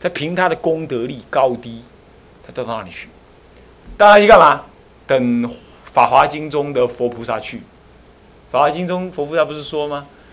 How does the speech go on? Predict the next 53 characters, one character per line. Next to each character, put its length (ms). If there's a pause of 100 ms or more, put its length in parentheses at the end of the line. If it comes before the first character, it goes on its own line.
他 100
将 220
在 100
他 240
方 220
世 180
界 160
以 220
他 300
方 220
身 280 (540)
去 100
度 180
化 160
那 140
些 160
人 180
嘛， 180 (480)
对 120
不 60
对？ 180 (560)
让 160
他 120
们 280 (120)
弃 200
小 200
向 220
大 240
嘛， 60 (640)
就 120
他 140
们 80
在 120
那 60
边 120
等， 140 (420)
一 140
等 320
啊， 160 (200)
几 400
百 300
万 260
亿 220
年， 180 (840)
困 240
A 160
I， 200 (1800)
喝 260
的 100
那 100
个 80
般 280
若， 300